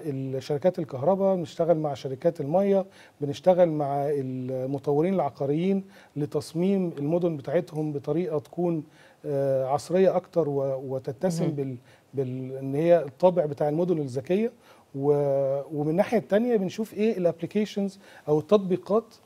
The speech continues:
Speaker 1: اللي ممكن المستخدمين بقى أو السكان يستخدموها عشان يعرفوا يعيشوا بحياة أفضل بطريقة تواكب العصر اللي احنا داخلين فيه من عصر الجيل الرابع.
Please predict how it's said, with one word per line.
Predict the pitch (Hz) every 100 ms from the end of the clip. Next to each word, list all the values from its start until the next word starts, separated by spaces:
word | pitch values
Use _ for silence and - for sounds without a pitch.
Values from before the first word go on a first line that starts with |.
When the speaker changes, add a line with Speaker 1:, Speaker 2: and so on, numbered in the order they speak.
| _ -
Speaker 1:
اللي | 156 147
ممكن | 190 208 175
المستخدمين | 156 147 - 160 143 170 196
بقى | 175 175
أو | 151
السكان | 147 - - 190
يستخدموها | 180 - 151 139 156 185 196 214 - - 135
عشان | - 160
يعرفوا | 160 190 196 185
يعيشوا | 160 185 185
بحياة | 165 - 147 175 180
أفضل | 180 165 180 - - - -
بطريقة | 143 139 165 208 196
تواكب | 185 160 202 202 208 160 -
العصر | 156 143 151 180 175
اللي | 160
احنا | 175 156
داخلين | 131 170 165
فيه | - 175 175 - - -
من | 165 170 165 160
عصر | 151 - 160
الجيل | 139 156
الرابع. | 135 127